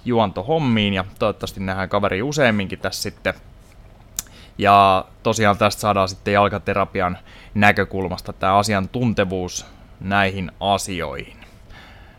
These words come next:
Ei muuta kuin pistetään homma käyntiin. Morjesta vaan, Sami.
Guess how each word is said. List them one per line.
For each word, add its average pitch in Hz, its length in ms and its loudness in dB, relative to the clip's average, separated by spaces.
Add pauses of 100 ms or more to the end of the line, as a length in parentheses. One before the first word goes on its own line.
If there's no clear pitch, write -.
(160)
Ei 135 160 -2
muuta 147 300 -2
kuin 120 300 -4 (680)
pistetään - 440 0
homma 120 240 2
käyntiin. 92 640 2 (1400)
Morjesta 123 600 2
vaan, 113 220 2
Sami. 104 400 -4